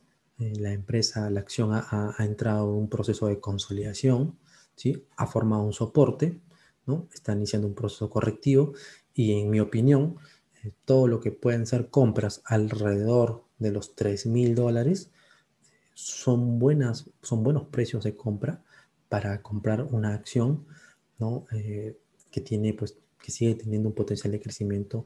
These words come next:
interesante. Si estamos hablando de que los analistas de Wall Street creen que puede llegar a cuatro mil cien dólares en los siguientes doce meses, estamos hablando de una acción que todavía tiene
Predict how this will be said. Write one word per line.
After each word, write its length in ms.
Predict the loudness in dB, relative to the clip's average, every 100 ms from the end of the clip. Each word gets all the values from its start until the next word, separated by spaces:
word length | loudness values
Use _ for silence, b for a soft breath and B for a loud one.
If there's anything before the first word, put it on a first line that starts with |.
| b b b _
interesante. 580 | -4 -4 -4 -2 -4 -6
Si 80 | -2
estamos 280 | 0 2 2
hablando 380 | 2 2 2
de 100 | 0
que 300 | -2 -4 -4 B B B -12
los 140 | -6
analistas 460 | -2 0 -2 -2 0
de 40 |
Wall 180 | 0 0
Street 340 | -2 -4 -4 -4
creen 300 | 0 2 0
que 120 | -4
puede 200 | -2 2
llegar 240 | 4 2 0
a 100 | -2
cuatro 240 | -4 -2
mil 340 | -2 -2 -2 B B B -14
cien 360 | -4 0 2
dólares 480 | 4 4 2 -2 -6
en 100 | -4
los 120 | -4
siguientes 400 | -4 -2 -2 -2
doce 240 | -2 -2 -2
meses, 420 | -4 -4 -6 -8 b b b
estamos 260 | -6 -4 -2
hablando 280 | -2 0
de 60 | 0
una 100 | -2
acción 260 | -4 -6 -6
que 100 | -4
todavía 320 | -2 -2 -2
tiene 320 | -6 -6